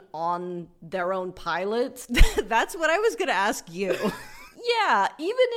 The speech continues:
Speaker 1: if they don't have experience, you imagine that their special went viral in a Hannah Gatsby-esque way, and instead of going to Max, I don't know why we can't have a Max within a Max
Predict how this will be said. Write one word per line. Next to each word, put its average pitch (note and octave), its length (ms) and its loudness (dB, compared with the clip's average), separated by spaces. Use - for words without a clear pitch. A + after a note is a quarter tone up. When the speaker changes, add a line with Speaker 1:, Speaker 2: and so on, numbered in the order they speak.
Speaker 1:
if D4+ 240 -10
they C#4+ 160 -4
don't A3+ 380 0
have A#3 380 -2
experience, F#3+ 1000 -6
you D4+ 180 -2
imagine D4 720 -6
that F3+ 480 -4
their A3 460 -2
special F3+ 1120 0
went F#3+ 340 -4
viral F3 580 -2
in F3+ 140 -6
a F3 80 -6
Hannah F3+ 380 -8
Gatsby-esque E3+ 1120 -6
way, G#3+ 640 -2
and G#3 180 0
instead A#3 460 0
of A3+ 220 -2
going G3+ 400 0
to A3 520 -6
Max, F3+ 600 -4
I A3 100 4
don't C4 100 2
know C4 80 2
why A3+ 200 6
we A#3 100 -2
can't A#3 220 -2
have A#3 160 0
a G3 60 0
Max F#3+ 420 -2
within G#3 240 -4
a G3 40 -6
Max F3+ 580 -4